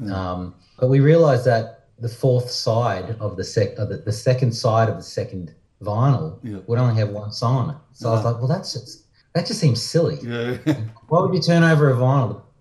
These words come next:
Speaker 2: just for one song?" So, um, we had already recorded, uh, an acou-, a couple of acoustic versions of some of the songs of, two songs off the first record. Just me and my brother had. And so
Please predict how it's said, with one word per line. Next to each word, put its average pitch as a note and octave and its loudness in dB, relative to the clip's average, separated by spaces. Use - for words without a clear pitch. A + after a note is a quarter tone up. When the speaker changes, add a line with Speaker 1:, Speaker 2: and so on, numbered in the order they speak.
Speaker 2:
just - -8
for A#2 -4
one A2+ 0
song?" A2+ -4
So, A#2+ 2
um, A#2 0
we C3+ 2
had C#3 2
already D3+ 2
recorded, A#2+ -2
uh, F#2 -10
an G2+ -2
acou-, A2+ -4
a - -8
couple A2+ 2
of G2 -2
acoustic A2+ 0
versions F2 -2
of E2+ -4
some F#2+ -4
of F2 -4
the D#2 -6
songs F2+ -4
of, F2 -6
two A#2+ 2
songs G2+ 0
off - -10
the D2+ -12
first G2 -2
record. D#2+ -2
Just B2+ 2
me C3 6
and G#2 2
my F2 -2
brother G#2+ 0
had. D2+ -8
And G2+ -10
so G#2+ 0